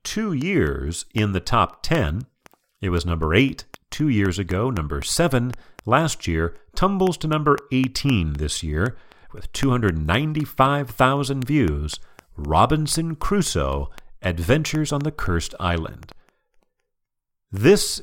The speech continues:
is the highest ranked game in the top one hundred that never made even one top ten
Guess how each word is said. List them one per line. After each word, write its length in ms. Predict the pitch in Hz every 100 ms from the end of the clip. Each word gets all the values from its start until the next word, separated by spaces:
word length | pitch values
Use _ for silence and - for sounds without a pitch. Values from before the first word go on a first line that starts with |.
| -
is 180 | 135
the 160 | 107 92
highest 640 | 78 - 156 196 190 -
ranked 440 | 107 120 143 135 110
game 340 | 104 110 110 -
in 160 | 98
the 60 | 90
top 380 | - 113 120 104
one 180 | 113
hundred 500 | 104 131 98 76 71 - _ _ _
that 280 | 78 73 -
never 560 | 73 76 101 127 151
made 500 | 151 156 135 82 82 - - -
even 560 | 143 151 156 147 127
one 480 | 139 185 92 78 80 - - -
top 360 | - 127 - -
ten 400 | - 120 104